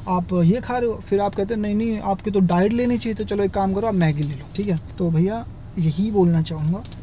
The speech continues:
दोबारा से, दो तरीके से famous हो जाते हैं, एक अच्छा बन के, एक बुरा बन के। तो आपने social media तो कमा लिया था, लोगों के जा, जा के घरों में जा, जा के interview ले लेके, आज सिर्फ, सिर्फ, सिर्फ आप गालियाँ खा रहे हो।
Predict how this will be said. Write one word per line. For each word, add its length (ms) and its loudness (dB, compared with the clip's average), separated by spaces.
दोबारा 420 2
से, 180 -6
दो 300 2
तरीके 380 0
से 100 -4
famous 400 -4
हो 100 -10
जाते 320 -12
हैं, 120 -16
एक 120 -4
अच्छा 300 -4
बन 180 0
के, 140 -6
एक 200 -4
बुरा 260 0
बन 180 -6
के। 320 -12
तो 80 -6
आपने 160 2
social 360 0
media 240 0
तो 100 -2
कमा 300 0
लिया 220 0
था, 200 -6
लोगों 320 4
के 220 2
जा, 200 4
जा 160 2
के 140 0
घरों 280 2
में 160 2
जा, 160 -2
जा 120 -2
के 120 0
interview 400 2
ले 160 0
लेके, 300 -2
आज 280 -2
सिर्फ, 540 -2
सिर्फ, 400 0
सिर्फ 360 0
आप 160 -6
गालियाँ 440 4
खा 200 -4
रहे 120 -2
हो। 120 0